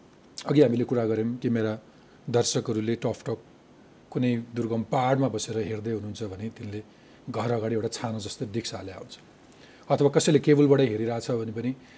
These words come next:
त्यो केबल सर्भिस दिने मान्छेले स्याटेलाइटबाट सिग्नल रिसिभ गरेर आउँछ, अथवा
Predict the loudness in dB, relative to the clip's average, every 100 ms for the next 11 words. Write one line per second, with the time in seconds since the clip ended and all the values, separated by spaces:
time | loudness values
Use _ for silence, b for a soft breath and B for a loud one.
0 | b -10 -2 2 4 4 0 -6 -16 -10
1 | -4 -2 -2 -2 -2 -2 -2 -2 -2 2
2 | 2 4 2 0 -2 -4 -4 -4 -6 -12
3 | -14 -14 -16 -16 -14 -6 -4